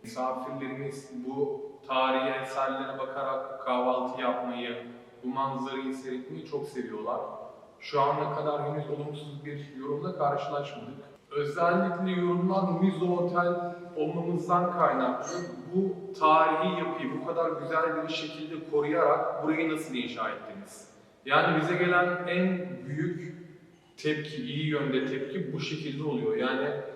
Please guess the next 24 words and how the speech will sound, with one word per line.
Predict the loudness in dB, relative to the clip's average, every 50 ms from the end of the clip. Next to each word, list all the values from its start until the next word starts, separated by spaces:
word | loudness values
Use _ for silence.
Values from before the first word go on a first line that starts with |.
| -12 -14 -14 -16 -18 -20 -20 -20 -8
tarihi | -2 2 4 4 6 6 6 6 6
eserlere | 6 4 4 4 4 4 4 4 2 0 0 0 0 0
hiçbir | 0 0 0 -2
zarar | 0 2 2 2 4 4 4 6 6
vermeden | 6 6 6 6 4 4 4 4 2 2 0 -2 -4 -6 -8 -10 -14 -14 -14 -12 -10 -6
yirmi | -4 -2 -2 0 0
yedi | 0 0 2 4 4
oda | 4 4 4 4 4 4 4 4 4
olacak | 4 4 4 4 4 2 2 2 0
şekilde | -2 -4 -6 -6 -6 -4 -4
bir | -4 -4
inşaat | -4 -6 -8 -8 -6 0 4 4 4 6 6 6
gerçekleştirmek, | 4 6 6 4 2 0 0 -2 -2 -4 -4 -6 -6 -8 -8 -6 -6 -6 -6 -8 -10 -12
bu | -10 -8 -8
yapıyı | -6 -6 -4 -4 -4 -4 -4 -6
korumak, | -6 -4 -2 2 2 2 2 2 0 -4 -4 -6 -8 -10 -12 -14 -12 -6 -2
bence | 0 0 2 0 0 -2 -2 -2 -2
burada | -2 -2 -4 -4
asıl | -6 -8 -8 -8 -6
takdir | -4 -4 -4 -4 -6 -8
edilmesi | -8 -8 -8 -10 -10 -12 -12 -10 -6
gereken | -2 0 0 0 -2 -2 -4 -6
şey | -8 -10 -10 -10 -12 -12 -10 -8
bu. | -8 -8